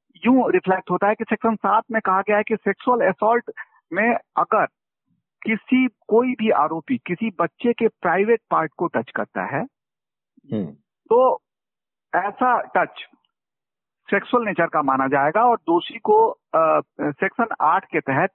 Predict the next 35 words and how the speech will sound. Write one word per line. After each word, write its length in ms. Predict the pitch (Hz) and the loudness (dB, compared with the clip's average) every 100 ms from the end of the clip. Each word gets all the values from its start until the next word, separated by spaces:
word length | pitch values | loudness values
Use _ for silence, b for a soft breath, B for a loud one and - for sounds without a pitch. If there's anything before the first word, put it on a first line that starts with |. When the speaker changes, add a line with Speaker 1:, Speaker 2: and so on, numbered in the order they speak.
| - | -2
Speaker 1:
कम 160 | 226 247 | -2 0
से 120 | 233 | -2
कम 180 | 202 170 | -2 -6
तीन 240 | 160 156 | -6 -6
साल 240 | 156 180 | -2 0
और 140 | 208 185 | 0 0
मैक्सिमम 380 | 165 - 220 220 | -2 -4 -4 -4
पाँच 340 | - 180 196 | 2 2 2
साल 180 | 185 160 | -2 -6
की 160 | - | -8
सजा 300 | _ 131 151 190 _ _ _ - | _ -2 0 -2 _ _ _ -4
दी 80 | 190 | -2
जाएगी। 360 | 110 104 _ _ _ _ _ | -2 -4 _ _ _ _ _
उसके 180 | 202 254 | -4 -2
बाद 160 | 240 240 | 0 0
सेक्शन, 320 | - 214 240 | -2 -2 -2
अ, 460 | - 185 180 147 170 | 0 2 2 2 2
अ, 40 | |
धारा 280 | 165 180 202 | 2 0 -2
ग्यारह 320 | 185 185 196 | 0 2 2
में, 200 | 196 190 | 0 -2
अ, 40 | - b b - | -2 b b -4
सेक्सुअल, 460 | 165 202 - 214 | -2 -2 0 0
अ, 260 | 190 156 160 | 0 0 0
हैरेसमेंट 460 | 147 165 160 185 180 | 0 -2 -2 -4 -6
को 100 | 175 | -4
परिभाषित 460 | 165 151 151 165 - | -2 -2 -2 -2 -2
किया 160 | 156 147 | 0 0
गया 220 | 147 147 | 2 0
है 260 | 139 147 147 - B B 139 | 2 0 0 -6 B B -2
और, 240 | 156 165 | 0 0
अ, 360 | - 156 160 151 - B B - | 0 0 2 0 -4 B B -2
अ, 240 | 147 147 | 0 0
प-, 40 | 143 | 0
प-, 440 | 151 147 - 143 | -2 -2 -6 -12